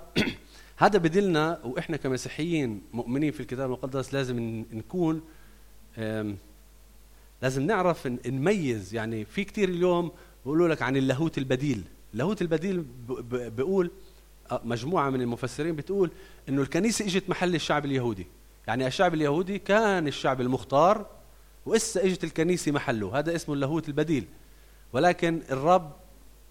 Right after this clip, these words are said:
ما بتزبطش معه هاي البديل ومش بديل وتبديل، لا فيه تغيير ولا ظل دوران.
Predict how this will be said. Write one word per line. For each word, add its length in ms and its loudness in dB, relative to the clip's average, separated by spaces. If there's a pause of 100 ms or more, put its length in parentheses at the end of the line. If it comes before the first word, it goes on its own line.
(560)
ما 100 0
بتزبطش 560 -4
معه 300 2
هاي 100 0
البديل 440 -2
ومش 180 -6
بديل 340 -2
وتبديل، 460 -2 (280)
لا 160 4
فيه 560 -2
تغيير 380 0
ولا 200 2
ظل 340 2 (260)
دوران. 440 2